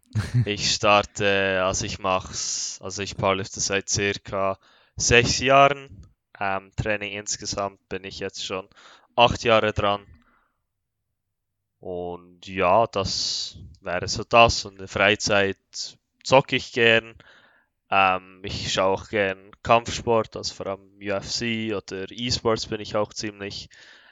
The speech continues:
Speaker 2: ähm, interessiert. Und ja, das wäre eigentlich so das.
Speaker 1: <laughs> Hört sich ja schon mal, äh, sehr divers an und interessant.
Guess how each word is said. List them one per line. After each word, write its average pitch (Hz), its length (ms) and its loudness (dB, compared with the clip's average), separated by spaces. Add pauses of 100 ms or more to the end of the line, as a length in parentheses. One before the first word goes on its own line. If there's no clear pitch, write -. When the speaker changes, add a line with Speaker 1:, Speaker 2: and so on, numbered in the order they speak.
(320)
Speaker 2:
ähm, 95 380 0
interessiert. 104 920 -2 (1300)
Und 113 380 -6
ja, 131 220 8 (440)
das - 560 -6 (240)
wäre 104 300 0
eigentlich 107 320 -8
so 120 100 -6
das. 127 400 0 (1400)
Speaker 1:
<laughs> 104 60 -6 (1200)
Hört - 180 -6
sich 104 160 -6
ja 104 140 -4
schon 101 180 -6
mal, 98 400 -6
äh, 95 320 -6 (720)
sehr 101 400 -4 (340)
divers 101 420 -2
an 107 380 -6
und 101 180 -4
interessant. 104 640 -8